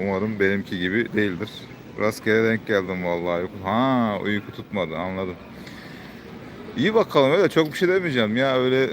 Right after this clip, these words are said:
<laughs> internetimi mi bitireyim <laughs> diye açıkçası şey yapmıştım. Bir de bu canlı yayınları falan test ediyorum bu aralar. T V Box, oha, T V Box, ayaktasın, inanamıyorum.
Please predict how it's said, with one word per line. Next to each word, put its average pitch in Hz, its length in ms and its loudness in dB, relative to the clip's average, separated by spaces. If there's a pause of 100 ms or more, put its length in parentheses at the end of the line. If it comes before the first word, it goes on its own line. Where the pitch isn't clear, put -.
(240)
<laughs> - 260 -14
internetimi 139 680 2
mi 143 340 -2
bitireyim 117 500 -2
<laughs> 135 140 -2
diye 110 160 8 (200)
açıkçası - 460 -4
şey 107 120 2
yapmıştım. - 440 -6
Bir 107 140 -2
de 107 280 2
bu 110 180 0
canlı 107 340 2
yayınları 110 340 4
falan 110 280 0
test 110 300 0
ediyorum 98 380 2 (140)
bu 95 60 2
aralar. 92 300 2 (1300)
T 104 140 0
V 120 160 4
Box, 113 280 2
oha, 101 380 0
T - 200 -6
V 120 120 0
Box, 113 220 2
ayaktasın, 104 580 0
inanamıyorum. 104 520 0